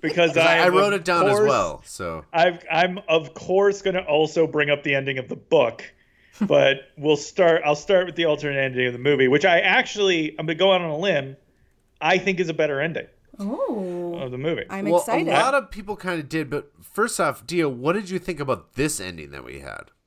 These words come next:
Speaker 1: Oh, this ending is abysmal. This mo-,
Speaker 3: <laughs>
Speaker 1: this,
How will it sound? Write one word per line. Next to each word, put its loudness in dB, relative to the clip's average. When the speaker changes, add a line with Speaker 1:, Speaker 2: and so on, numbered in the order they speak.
Speaker 1:
Oh, 4
this 2
ending 0
is -6
abysmal. -6
This 4
mo-, 2
Speaker 3:
<laughs> -6
Speaker 1:
this, 2